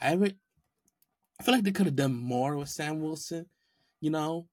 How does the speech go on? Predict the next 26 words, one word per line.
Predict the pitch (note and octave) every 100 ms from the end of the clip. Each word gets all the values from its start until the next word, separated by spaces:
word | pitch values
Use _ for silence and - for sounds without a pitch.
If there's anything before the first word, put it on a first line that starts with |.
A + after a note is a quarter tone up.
| -
but | C3 B2 A#2
I'm | D3 E3
waiting | D#3 C#3 C3+
to | A#2
see | - A#2+
Sam | A2+ A#2 A2+
Wilson | A2+ A2 G#2+ G2
as | A#2+ G#2+ G#2+ -
Captain | - - G#2+
America. | G#2+ - _ _ _ _ _
For | - B2+
right | C#3+ D#3
now, | D#3+ D#3
still, | C#3+ F#3 C3+ A2+ - _ -
my | D3+
Captain | - C#3+ C#3
America | C3 B2 A#2 G#2+ A#2 -
is | B2 A2+ A2 A#2 - _ - - _ -
Chris | D3 -
Evans. | A#2 - - - - _ _ - -
Chris | F3+ -
Evans | E3+ D3 B2+
really | B2+ B2
killed | A#2+ C3 C3
that | C3
role. | C3 C#3